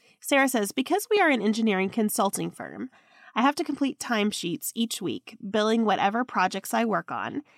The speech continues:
and everyone has a utilization goal of a certain number of billable hours to achieve per year. I didn't meet my goal for the time I worked in twenty eighteen because I had just started,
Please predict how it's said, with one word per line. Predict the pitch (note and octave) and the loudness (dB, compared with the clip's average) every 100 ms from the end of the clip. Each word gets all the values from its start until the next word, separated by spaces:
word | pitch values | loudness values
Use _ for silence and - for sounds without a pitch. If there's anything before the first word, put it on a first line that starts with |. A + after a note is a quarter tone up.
| _ _ | _ _
and | - | -6
everyone | F3 G3 A#3+ B3+ | -2 0 2 2
has | A#3 - - | 2 0 0
a | |
utilization | G3+ G3 A3 A#3+ A3 G3+ G3 F3+ | -4 0 2 2 2 0 -2 -4
goal | E3 C#3+ C#3+ | -2 -2 0
of | - E3 | -2 -4
a | F3+ | -4
certain | - G3+ A3 | -2 0 2
number | G3 F#3 F3 | 2 2 0
of | E3+ | 0
billable | E3+ E3 F#3+ G#3+ | -2 0 0 2
hours | E3+ D#3 E3 - | 2 0 -2 -2
to | - | -2
achieve | G3 - G#3+ G#3 | -2 0 -2 -2
per | - G3+ | -4 -4
year. | F3 - - C4 _ _ _ _ _ _ _ G#3 | -2 -6 -10 -14 _ _ _ _ _ _ _ -2
I | |
didn't | G#3+ A3 C4 | 2 6 6
meet | C4+ | 6
my | B3 C4+ | 4 2
goal | A#3 F3 | 2 0
for | F3+ G3 | -2 -2
the | F#3 | -2
time | G#3+ F3+ F3+ | 0 0 0
I | F3+ | 0
worked | F3+ F#3 | -2 -2
in | - | -6
twenty | F#3+ F#3+ F3+ - | -8 -6 -6 0
eighteen | - - A#3 G#3 | 0 0 0 0
because | G3 G#3 | -2 -2
I | F#3+ F#3+ | 0 0
had | G#3 | 0
just | B3+ | -4
started, | - E4 A3 D2+ C#3 | 0 0 0 -2 -8